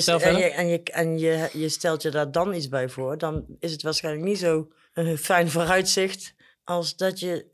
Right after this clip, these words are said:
Speaker 2: bijvoorbeeld, eh, leeft, maar je wil graag dood.
Speaker 1: Ja.
Speaker 2: Ja, dat hangt heel erg af van, van, van waar je op dat moment bent, denk ik.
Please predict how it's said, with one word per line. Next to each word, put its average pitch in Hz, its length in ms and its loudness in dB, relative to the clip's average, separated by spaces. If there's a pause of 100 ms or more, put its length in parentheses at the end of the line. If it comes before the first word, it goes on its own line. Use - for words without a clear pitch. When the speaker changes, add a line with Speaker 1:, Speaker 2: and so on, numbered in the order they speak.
(220)
Speaker 2:
bijvoorbeeld, 180 760 -4 (200)
eh, 170 340 2 (180)
leeft, 196 360 2
maar 185 160 2
je 185 120 2
wil 220 260 8
graag 139 340 0
dood. 127 460 -4 (200)
Speaker 1:
Ja. 143 200 0 (260)
Speaker 2:
Ja, 170 180 -2
dat 143 180 -4
hangt 180 220 -4
heel 180 140 0
erg 160 240 0
af 170 160 -4
van, 180 320 -6
van, 170 340 -4
van 170 280 -2
waar 170 260 0
je 156 140 0
op 156 120 -6
dat 180 120 4
moment 160 520 -4
bent, 135 560 -2
denk 120 240 -6
ik. 113 280 -12